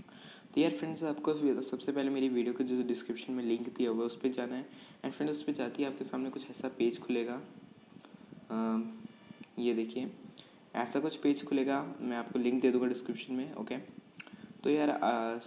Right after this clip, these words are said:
कुछ ऐसा interface होगा, आपको सीधा नीचे थोड़ा सा स्वाइप down करना है। आप Fortnite application देख सकते हो यहाँ पे, एकदम ये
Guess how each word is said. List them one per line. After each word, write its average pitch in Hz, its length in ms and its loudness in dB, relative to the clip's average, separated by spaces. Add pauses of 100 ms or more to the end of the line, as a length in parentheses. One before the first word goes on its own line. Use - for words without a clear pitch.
(120)
कुछ 131 160 -2
ऐसा 131 200 0
interface 127 460 0
होगा, 131 180 -2
आपको 131 220 -4
सीधा 147 240 -2
नीचे 135 260 2
थोड़ा 131 200 2
सा 131 140 0
स्वाइप 113 240 0
down 113 280 0
करना 127 280 0
है। 127 100 -2
आप 120 200 -6
Fortnite 113 320 -2
application 113 480 -2
देख 120 160 2
सकते - 280 -2
हो 131 60 4
यहाँ 117 280 0
पे, 120 60 2 (1000)
एकदम 156 260 2
ये 165 160 4